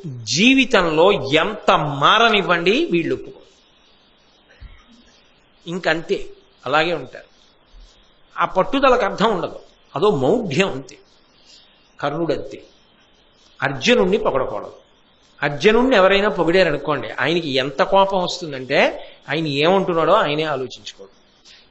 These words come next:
ఈ నోటి దురుసుతనం వద్దు. ఎప్పుడు చెప్పాడు పెద్ద ఆయన? ఎప్పుడో చెప్పాడు, ఘోషయాత్ర నుంచి తిరిగి వచ్చినప్పుడు చెప్పాడు.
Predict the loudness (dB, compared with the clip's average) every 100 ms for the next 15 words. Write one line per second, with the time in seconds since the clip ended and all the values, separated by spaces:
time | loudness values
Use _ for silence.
0 | _ -4 -2 0 2 0 0 2 2 0
1 | -2 -2 -2 -4 -8 -8 -8 -14 -20 _
2 | _ _ _ _ _ _ _ _ -6 -6
3 | -4 -2 -2 0 -2 -2 -2 0 -2 -4
4 | -10 -18 _ _ _ _ _ _ _ _
5 | _ -10 -10 0 4 6 8 8 8 6
6 | 2 0 4 4 4 4 2 2 0 0
7 | 0 -2 0 2 0 -2 -4 -4 -6 -6
8 | -10